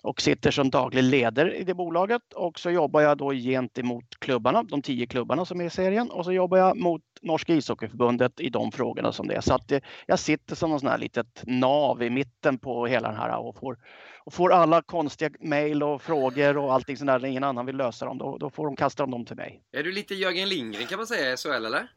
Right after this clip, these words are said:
Speaker 1: Ja, lite. Väldigt lite då, så, men inte i någon större omfattning. Nu
Speaker 2: Nej.
Speaker 1: stänger frun ut, men jag ser det.
Speaker 2: Ja, ja, ja, det, det är väl som vanligt, är du van vid.
Speaker 1: Ja.
Speaker 2: Du, eh, något som öppnades upp, eh,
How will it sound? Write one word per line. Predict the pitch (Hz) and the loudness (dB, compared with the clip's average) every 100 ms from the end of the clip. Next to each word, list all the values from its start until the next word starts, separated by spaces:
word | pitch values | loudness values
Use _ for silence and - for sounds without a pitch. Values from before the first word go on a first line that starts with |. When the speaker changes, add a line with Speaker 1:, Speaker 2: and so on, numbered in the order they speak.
| _ _ _ _ _ | _ _ _ _ _
Speaker 1:
Ja, | - - 160 | -8 -6 0
lite. | 170 185 135 - _ 160 - - | 2 2 0 -4 _ -2 -2 -2
Väldigt | 160 147 151 | 0 2 0
lite | 143 127 - - 123 | -2 -6 -8 -4 -4
då, | - | -4
så, | - - - - - | -12 -14 -14 -14 -8
men | 131 | -8
inte | 127 - | -8 -6
i | 123 | -4
någon | 123 117 | -4 -6
större | 127 123 | -8 -8
omfattning. | 110 - - - | -8 -12 -16 -18
Nu | _ _ _ | _ _ _
Speaker 2:
Nej. | 143 | -2
Speaker 1:
stänger | 120 190 185 | 4 4 4
frun | 165 151 | 2 0
ut, | 131 - - | -2 -4 -2
men | |
jag | 131 | 0
ser | 120 | 4
det. | |
Speaker 2:
Ja, | - 185 | 10 12
ja, | 196 190 180 | 12 12 12
ja, | 156 | 10
det, | 131 | 6
det | 139 | 4
är | 139 | 4
väl | 139 | 4
som | 147 | 0
vanligt, | 135 131 113 | 0 0 0
är | 120 | 0
du | 127 | 2
van | 131 110 | 4 2
vid. | 104 107 - - | 2 -2 -2 -10
Speaker 1:
Ja. | 127 - | -6 6
Speaker 2:
Du, | 202 202 196 | 8 8 8
eh, | 185 175 175 | 10 8 6
något | 185 185 180 | 4 0 -2
som | - 196 | -2 -4
öppnades | 190 190 190 180 | -4 -2 -2 2
upp, | 233 240 | 0 0
eh, | - | -6